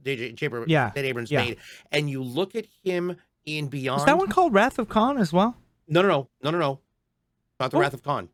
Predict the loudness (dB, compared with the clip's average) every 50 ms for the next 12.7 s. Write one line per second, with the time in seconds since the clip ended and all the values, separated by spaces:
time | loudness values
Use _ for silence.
0 | _ 0 0 2 4 4 4 4 2 0 0 2 2 2 0 -2 -6 -12 -16 -16
1 | -16 -18 -20 _ _ _ _ _ _ _ _ 2 4 4 4 4 2 0 -2 -2
2 | -2 -2 -2 -2 -2 -4 -8 -12 -14 -10 -6 -4 -4 -4 -4 -6 -8 -10 -12 -12
3 | -12 -12 -16 -20 _ _ _ _ _ _ _ _ _ _ _ _ _ _ _ _
4 | _ _ _ _ 0 2 2 4 4 2 2 2 2 2 2 4 4 6 6 6
5 | 4 2 2 0 -2 -4 -4 -4 -6 -4 -4 -2 0 0 0 0 0 -2 0 0
6 | 0 0 0 -2 -8 -12 _ -6 -4 -2 -2 -2 0 2 4 4 4 6 6 4
7 | 4 4 2 4 6 6 6 6 6 6 6 6 6 4 4 2 0 2 2 2
8 | 0 0 2 2 4 4 4 2 0 -2 _ _ _ _ _ _ _ -2 0 2
9 | 2 0 0 0 2 2 2 2 2 2 4 4 4 4 2 2 2 0 -4 -10
10 | -20 _ _ 0 2 2 2 0 -4 -10 _ _ _ _ _ _ -2 0 2 4
11 | 4 4 4 6 6 6 6 6 4 2 -2 -8 -12 _ _ _ _ -6 -2 2
12 | 2 4 6 6 6 6 6 6 6 6 6 4 4 4